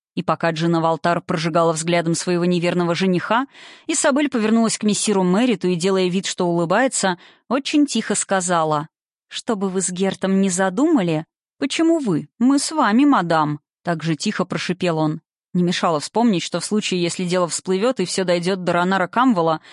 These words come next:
она тоже замешана. «Конечно!» Улыбка дамы сделалась еще слаще,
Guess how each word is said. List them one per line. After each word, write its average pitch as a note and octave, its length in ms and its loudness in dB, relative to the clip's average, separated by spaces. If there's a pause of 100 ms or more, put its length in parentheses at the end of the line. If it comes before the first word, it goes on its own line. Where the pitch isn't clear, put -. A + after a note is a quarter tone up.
(240)
она D#4 240 4
тоже A#3+ 300 -2
замешана. E3+ 640 0 (420)
«Конечно!» F3+ 800 2 (420)
Улыбка F3 380 -4
дамы E3 260 0
сделалась E3 420 -2
еще E3+ 220 -4
слаще, F#3+ 540 -2